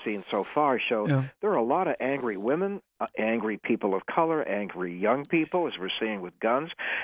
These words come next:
Speaker 1: and they tend to break for the Democrats.
Speaker 2: Some would suggest our president is angry. Maybe all would suggest that.
Speaker 1: <laughs>
Speaker 2: How is his advice this week? Does Ke-, is,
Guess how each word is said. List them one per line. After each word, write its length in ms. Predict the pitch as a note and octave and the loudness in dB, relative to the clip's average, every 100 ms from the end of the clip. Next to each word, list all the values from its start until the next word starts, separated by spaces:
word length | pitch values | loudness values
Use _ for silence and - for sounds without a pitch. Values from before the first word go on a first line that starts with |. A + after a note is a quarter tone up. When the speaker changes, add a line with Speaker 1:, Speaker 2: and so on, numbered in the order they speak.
| - | -2
Speaker 1:
and 160 | G2+ G#2+ | 0 2
they 120 | D#3 | 2
tend 280 | - F#3 F3 | 2 2 0
to 60 | |
break 340 | D3 B2 D3 - - | 0 0 0 -2 0
for 160 | D3+ | 0
the 80 | C#3+ | 0
Democrats. 640 | G#2 C3 D#3 - D#2 D#3+ - - - - | -2 -4 -4 -4 -2 -2 -6 -10 -14 -2
Speaker 2:
Some 460 | - G#3 G#3 G#3 - | 4 6 6 2 2
would 160 | F3 D3+ | 0 0
suggest 520 | E3+ E3 D#3 C#3+ - | 0 0 0 0 -2
our 100 | D#3+ | -4
president 760 | E3 - - F3 E3 C3+ B2 - - | -4 -6 -4 0 0 0 -2 -6 -6
is 240 | C#3 A2+ - | -2 -2 -4
angry. 380 | C3+ A#2+ A2+ A#2 | -4 -2 -2 0
Maybe 320 | C#3 E3 D#3 | 0 0 -2
all 260 | C#3 D3 D#3 | -4 -4 -4
would 140 | C#3+ | -2
suggest 460 | A#2+ - C3+ D#3 B2 E3+ | -2 -2 -6 -6 0 0
that. 260 | C3+ B2 - - | 2 0 -4 -12
Speaker 1:
<laughs> 140 | B2 - | -12 2
Speaker 2:
How 260 | G3 B3 | 6 8
is 140 | B3+ F#3+ | 8 6
his 220 | F#3+ F3+ | 4 2
advice 640 | C#3+ C3+ E3 E3+ - - - | 0 2 4 6 4 2 2
this 280 | D#3 D3+ | -2 0
week? 240 | F#3 D#3+ - | 2 0 0
Does 180 | D3 - | -2 0
Ke-, 180 | G3 | 0
is, 200 | E3+ C#3+ | 0 0